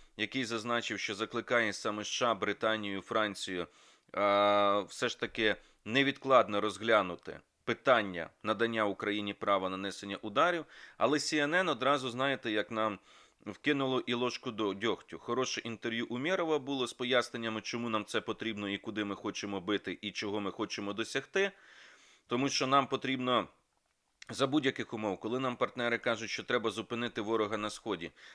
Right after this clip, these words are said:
А що, для зупинки ворога на Сході не треба удари по Ростовській області далекобійною зброєю? Треба. А що, не треба бити по прикордонні Білгородська, Курська область для того, щоб ослабити угрупування ворога, яке тисне на Харківщину, на Луганщині?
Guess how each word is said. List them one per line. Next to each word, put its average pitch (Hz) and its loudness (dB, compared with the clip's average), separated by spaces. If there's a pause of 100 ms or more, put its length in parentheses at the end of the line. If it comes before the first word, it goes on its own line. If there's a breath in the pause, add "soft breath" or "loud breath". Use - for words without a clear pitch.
А 117 2
що, 143 2
для 117 0
зупинки 127 -4
ворога 117 0
на 113 -4
Сході 117 -6
не 113 -4
треба 117 -2
удари 110 4
по 107 0
Ростовській 110 -4
області 135 -6 (380 soft breath)
далекобійною 101 0
зброєю? 82 -4
Треба. 101 2 (460 soft breath)
А 117 2
що, 139 2
не 131 0
треба 127 2
бити 127 0
по 113 -6
прикордонні 123 -2
Білгородська, 113 -2
Курська 120 -6
область 101 -2
для 107 0
того, 113 0
щоб 107 -4
ослабити 107 2 (300 loud breath)
угрупування 113 2
ворога, 107 0
яке 101 -2
тисне 110 -6
на 104 -2
Харківщину, 104 -2
на 101 -2
Луганщині? 104 -2